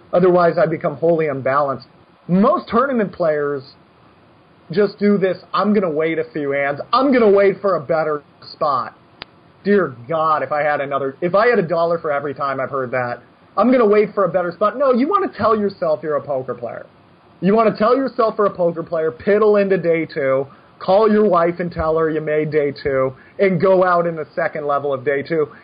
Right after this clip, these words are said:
Everybody who's listening to me right now, tell me how often you do that.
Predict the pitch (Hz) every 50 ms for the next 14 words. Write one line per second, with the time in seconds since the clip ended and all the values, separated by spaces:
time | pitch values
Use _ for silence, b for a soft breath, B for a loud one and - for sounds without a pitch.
0 | B B 247 254 277 320 294 330 302 285 233 175 190 220 233 226 - 226 208 202
1 | 190 185 180 180 175 170 165 151 170 165 165 160 151 165 165 160 160 156 - -
2 | _ _ - - - 233 285 302 302 311 277 240 233 226 226 220 220 220 220 196
3 | 185 180 156 147 160 156 151 135 120 - -